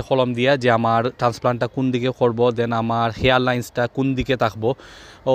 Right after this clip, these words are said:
গোটা তারা করছে, করিয়া আমার দেখাইছে। এখন মূলত যে মার্কার দিয়া দাগ দেওয়ার, ও অনুযায়ী আমার হেয়ার লাইনটা থাকবো, ও অনুযায়ী আমার হেয়ার ট্রান্সপ্লান্ট হইব।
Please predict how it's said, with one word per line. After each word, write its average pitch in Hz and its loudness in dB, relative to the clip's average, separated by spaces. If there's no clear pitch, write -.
গোটা 135 2
তারা 131 2
করছে, 135 0
করিয়া 127 0
আমার 123 4
দেখাইছে। 120 -2
এখন 151 0
মূলত 151 0
যে 135 0
মার্কার 131 0
দিয়া 127 0
দাগ 113 0
দেওয়ার, 117 0
ও 139 -4
অনুযায়ী 139 0
আমার 120 -4
হেয়ার 123 0
লাইনটা 117 -2
থাকবো, 107 -4
ও - -2
অনুযায়ী 131 -2
আমার 117 -2
হেয়ার 113 0
ট্রান্সপ্লান্ট 113 -4
হইব। 107 0